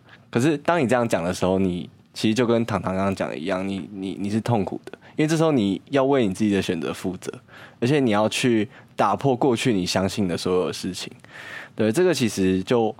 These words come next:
和其他的存在主义的哲学家讲的东西还蛮互通的，那这个我们可以以后再提。但是简单来讲，我觉得就是关于人在这样的情境底下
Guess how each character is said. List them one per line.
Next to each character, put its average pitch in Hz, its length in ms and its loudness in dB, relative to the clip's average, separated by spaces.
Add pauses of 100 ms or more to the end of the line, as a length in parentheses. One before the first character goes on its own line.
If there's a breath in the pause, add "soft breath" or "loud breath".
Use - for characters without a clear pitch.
和 123 240 0
其 101 180 -2
他 107 200 2
的 92 380 2
存 95 180 -2
在 104 120 2
主 90 160 -2
义 95 80 2
的 90 60 0
哲 85 100 -6
学 - 220 -6
家 80 320 -2
讲 - 220 -8
的 - 240 -6
东 78 200 -4
西 - 280 -8 (380 loud breath)
还 98 180 -2
蛮 98 340 2
互 104 260 0
通 92 300 -4
的， 82 180 -2 (180)
那 120 180 2
这 147 160 0
个 135 80 4
我 113 60 4
们 92 100 0
可 107 100 2
以 101 60 2
以 95 60 4
后 98 100 2
再 98 140 2
提。 - 180 -12 (400 loud breath)
但 165 120 2
是 165 240 2
简 113 160 0
单 143 120 4
来 143 100 2
讲， 95 220 2
我 87 100 -2
觉 90 140 -4
得 85 260 -2
就 104 140 -4
是 98 280 2 (520 soft breath)
关 151 180 2
于 120 240 2 (540)
人 123 320 4
在 165 100 2
这 160 100 0
样 151 80 2
的 117 80 2
情 98 220 0
境 107 240 2
底 - 160 -4
下 90 340 -2